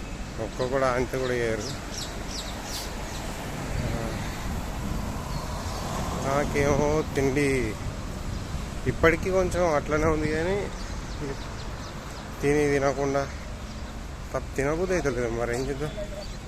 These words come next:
నమస్తే. డాడీ మన తెలుగు వాళ్ళే, ఇప్పుడు వెనక నుంచి పెట్టారు.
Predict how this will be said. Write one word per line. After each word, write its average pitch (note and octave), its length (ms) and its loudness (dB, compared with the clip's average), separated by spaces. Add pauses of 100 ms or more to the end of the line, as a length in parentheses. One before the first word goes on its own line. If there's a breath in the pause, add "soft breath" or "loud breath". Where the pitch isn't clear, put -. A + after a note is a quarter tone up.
(2500)
నమస్తే. - 240 -6 (2000)
డాడీ D3 360 8 (1900)
మన B2+ 460 4
తెలుగు C3 220 6
వాళ్ళే, C3+ 600 2
ఇప్పుడు C3+ 180 2
వెనక B2 180 2
నుంచి B2 260 0
పెట్టారు. A2+ 400 -2